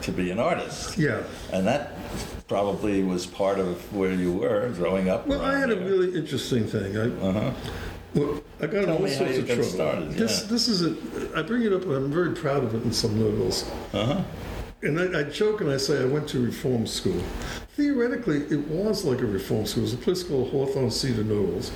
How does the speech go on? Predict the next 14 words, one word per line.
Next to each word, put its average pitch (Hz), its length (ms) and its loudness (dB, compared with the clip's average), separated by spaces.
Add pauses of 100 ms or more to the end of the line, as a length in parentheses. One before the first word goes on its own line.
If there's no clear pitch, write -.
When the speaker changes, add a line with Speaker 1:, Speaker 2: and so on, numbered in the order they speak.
(580)
Speaker 2:
And 127 160 2
it 135 120 -2
was 135 220 0
in 127 220 2
Hawthorne, 156 460 0
New 123 200 4
York, 107 160 0
just - 220 -4
outside - 360 2
Speaker 1:
Oh, - 100 0
Speaker 2:
White 160 140 0
Plains, 156 160 0
Speaker 1:
yes, - 420 0
sure. - 280 0